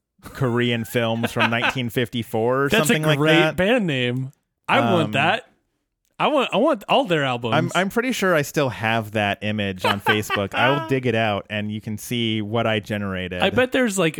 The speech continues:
Speaker 2: a website that, like, will generate this for you if you want it to.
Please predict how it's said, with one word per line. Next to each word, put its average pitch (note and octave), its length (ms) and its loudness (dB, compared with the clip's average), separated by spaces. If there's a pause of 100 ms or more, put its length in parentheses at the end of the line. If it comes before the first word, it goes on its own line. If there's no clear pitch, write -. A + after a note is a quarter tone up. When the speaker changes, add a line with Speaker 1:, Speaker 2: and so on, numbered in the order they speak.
Speaker 2:
a D3 120 0
website C3+ 540 -2
that, A#2+ 240 -4
like, B2 260 -6 (120)
will C3 260 -2
generate A#2+ 440 -2
this A2 120 -4
for A2+ 260 -4
you A2 160 -2
if G2 160 -10
you A2 100 -6
want G2 260 -10
it - 80 -20
to. G2+ 340 -14